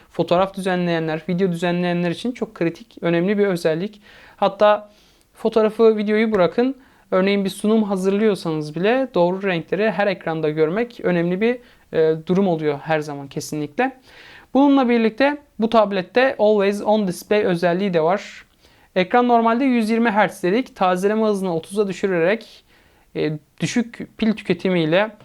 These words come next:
Always On özelliğini kullanabiliyorsunuz. Bunun farklı modlarını da eklemişler. Widget'lar vesaireler, kişiselleştirmeler de mevcut. Ekranın oled olduğunu söyledim. Bununla birlikte gelen en önemli avantajlardan birisi de yüksek kontrast oranı. Bir milyona bir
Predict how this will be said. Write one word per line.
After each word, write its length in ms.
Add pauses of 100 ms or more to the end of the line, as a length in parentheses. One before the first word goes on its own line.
(200)
Always 440
On 220
özelliğini 520
kullanabiliyorsunuz. 880
Bunun 180
farklı 420
modlarını 460
da 40
eklemişler. 680 (220)
Widget'lar 480
vesaireler, 600
kişiselleştirmeler 920
de 80
mevcut. 520 (120)
Ekranın 340
oled 220
olduğunu 360
söyledim. 540
Bununla 340
birlikte 340
gelen 300
en 140
önemli 320
avantajlardan 840
birisi 280
de 60
yüksek 420
kontrast 500
oranı. 300 (300)
Bir 260
milyona 520
bir 280